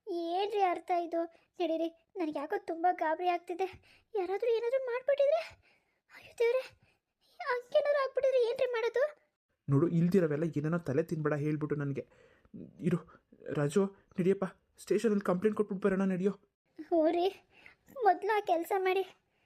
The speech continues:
Speaker 1: ಏನಾಯ್ತು ಏನೋ, ಹೆಣ್ಣು ಹುಡುಗಿ ಬೇರೆ, ಕತ್ಲು ಬೇರೆ ಆಗ್ತಾ ಇದೆ. ನನ್ ಜೀವ ನನ್-, ನನ್ನೊಳಗಡೆ ಇಲ್ಲ. ನಿಜ, ನನ್ನ ಉಸಿರು ನಿಂತೋಗೋ ಥರ ಆಗ್ತಿದೆ.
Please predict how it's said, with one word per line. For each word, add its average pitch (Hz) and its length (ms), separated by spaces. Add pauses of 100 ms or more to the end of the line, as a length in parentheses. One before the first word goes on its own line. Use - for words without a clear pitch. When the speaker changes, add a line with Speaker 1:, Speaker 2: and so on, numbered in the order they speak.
(400)
Speaker 1:
ಏನಾಯ್ತು 392 480
ಏನೋ, 392 380
ಹೆಣ್ಣು 381 180
ಹುಡುಗಿ 392 260
ಬೇರೆ, 381 260 (760)
ಕತ್ಲು 330 380
ಬೇರೆ 330 160
ಆಗ್ತಾ 330 360
ಇದೆ. 330 200 (580)
ನನ್ 330 260
ಜೀವ 330 300
ನನ್-, 349 340
ನನ್ನೊಳಗಡೆ 370 640
ಇಲ್ಲ. 370 140 (800)
ನಿಜ, 370 200 (300)
ನನ್ನ 392 300
ಉಸಿರು 415 180
ನಿಂತೋಗೋ 381 380
ಥರ 349 160
ಆಗ್ತಿದೆ. 320 360